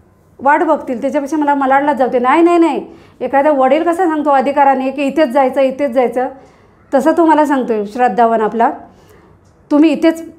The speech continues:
इथे ह्याला साई स्वयं म्हणून एक hospital आहे, तिथेच तुम्ही जा लगेच, तिथेच लगेच जा." म्हटलं, "चालेल बाबा, तू सांगतोस ना, मग आम्ही तिथेच जातो." तिथं आलो तर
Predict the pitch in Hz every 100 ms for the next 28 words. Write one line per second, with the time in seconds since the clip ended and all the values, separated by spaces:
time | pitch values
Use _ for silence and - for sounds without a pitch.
0 | - 247 285 302 339 330 247 233 254 294
1 | 302 254 254 269 294 285 277 277 277 277
2 | 262 - 269 254 262 349 302 285 349 359
3 | 330 294 240 233 214 202 - - - 262
4 | 330 311 285 262 262 220 202 - _ _
5 | _ _ _ _ _ _ _ 240 226 254
6 | 269 247 254 247 233 226 233 269 262 247
7 | 233 262 269 254 240 254 262 247 269 233
8 | 214 202 190 - _ _ _ _ _ -
9 | 247 294 277 269 294 285 285 285